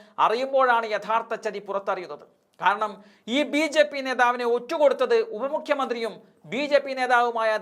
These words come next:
ദേവേന്ദ്ര ഫട്നാവിസ് ആണ് എന്നുള്ള റിപ്പോർട്ടുകളാണ് ഇപ്പോൾ പുറത്തുവരുന്നത്. ബി ജെ പി ക്യാമ്പിനെ പോലും ഞെട്ടിക്കുന്ന വാർത്തകളാണ് മിനിറ്റുകളുടെ ഇടവേളയിൽ മഹാരാഷ്ട്രയിലെ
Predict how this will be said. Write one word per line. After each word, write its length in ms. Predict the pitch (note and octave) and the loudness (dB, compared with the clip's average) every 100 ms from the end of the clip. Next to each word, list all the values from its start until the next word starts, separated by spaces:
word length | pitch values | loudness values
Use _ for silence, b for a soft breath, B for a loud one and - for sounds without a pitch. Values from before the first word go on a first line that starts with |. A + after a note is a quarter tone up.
| G3+ | 2
ദേവേന്ദ്ര 420 | A#3+ C#4+ C4 B3+ B3+ | 2 2 0 0 2
ഫട്നാവിസ് 520 | A3 D4 D#4 C#4 B3 | 0 2 0 2 0
ആണ് 240 | C4 C4+ | 0 0
എന്നുള്ള 220 | B3+ B3 A#3 | -4 0 0
റിപ്പോർട്ടുകളാണ് 600 | G#3 A3 C4+ C#4 B3 A#3 | 0 0 0 2 2 0
ഇപ്പോൾ 160 | A#3 G#3+ G3 | -2 -2 -2
പുറത്തുവരുന്നത്. 580 | G#3 A#3 A#3 E3 B2+ - _ _ _ _ _ _ | -4 -2 -4 -4 -10 -18 _ _ _ _ _ _
ബി 160 | F#3+ B3+ | -8 0
ജെ 80 | C4 | 0
പി 160 | B3+ B3+ | 0 -4
ക്യാമ്പിനെ 480 | B3+ A#3+ C4+ D4 | 2 2 0 -4
പോലും 320 | C#4 C4 C4 A#3+ | 0 0 -2 0
ഞെട്ടിക്കുന്ന 480 | A#3 A#3+ C#4+ C4+ B3+ | -2 -2 -4 0 2
വാർത്തകളാണ് 640 | A3+ A#3 C#4+ C#4 B3+ B3 A#3+ B B | 4 2 0 0 0 -2 -10 B B
മിനിറ്റുകളുടെ 560 | G3+ B3+ - D4+ C#4+ C4 | -6 -6 -6 0 2 2
ഇടവേളയിൽ 580 | B3 C#4 C#4 C4 B3 A#3 | 2 2 2 2 -2 -2
മഹാരാഷ്ട്രയിലെ 680 | G#3 B3 C#4+ C4 C4+ B3+ B3 | 0 0 2 0 -2 -4 -2